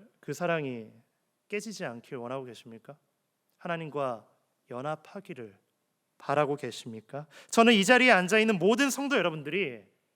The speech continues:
반드시 그것을 원하고 있는 줄 믿습니다. 하지만, 하지만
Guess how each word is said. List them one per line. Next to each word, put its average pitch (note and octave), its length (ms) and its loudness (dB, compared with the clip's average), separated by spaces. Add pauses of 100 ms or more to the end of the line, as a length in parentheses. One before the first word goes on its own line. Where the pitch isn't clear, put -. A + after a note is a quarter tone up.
(320)
반드시 E3 600 -12
그것을 D#3 760 -6 (300)
원하고 F3 460 4
있는 D#3 480 -8
줄 D#3+ 220 -6
믿습니다. B2 760 -8 (680)
하지만, B3 540 2 (400)
하지만 G3+ 580 -2